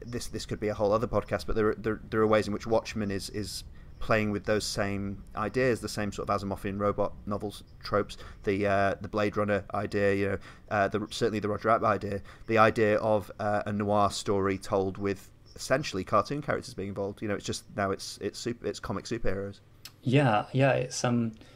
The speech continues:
Speaker 2: it is a, a very sort of, it's a genre that I'm not, um, very well versed in, sort of film noir. It's not something, it's not my go-to thing, but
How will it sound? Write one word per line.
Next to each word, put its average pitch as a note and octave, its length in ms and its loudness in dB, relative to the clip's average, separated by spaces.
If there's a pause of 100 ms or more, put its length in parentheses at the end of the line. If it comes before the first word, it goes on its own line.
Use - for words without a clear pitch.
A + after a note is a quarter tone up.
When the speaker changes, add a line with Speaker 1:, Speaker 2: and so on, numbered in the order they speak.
(340)
Speaker 2:
it C3 160 4
is E3+ 220 4
a, C3 180 2
a B2+ 80 2
very C3 300 2
sort B2 200 0
of, A2 220 -2 (680)
it's B2+ 180 0
a - 60 6
genre E3+ 260 2
that C#3+ 100 2
I'm C3 180 6
not, C3 220 2 (140)
um, A2 340 0 (240)
very A#2 220 6
well G#2+ 340 4
versed A#2+ 500 4
in, G2 180 0
sort B2 120 -6
of B2 100 -8
film G#2 220 2
noir. G2+ 400 -2
It's - 140 -8
not C#3 120 -2
something, - 220 -4
it's - 140 -10
not C3+ 120 0
my A2 100 2
go-to G#2+ 360 -2
thing, A#2+ 300 2
but G#2+ 180 2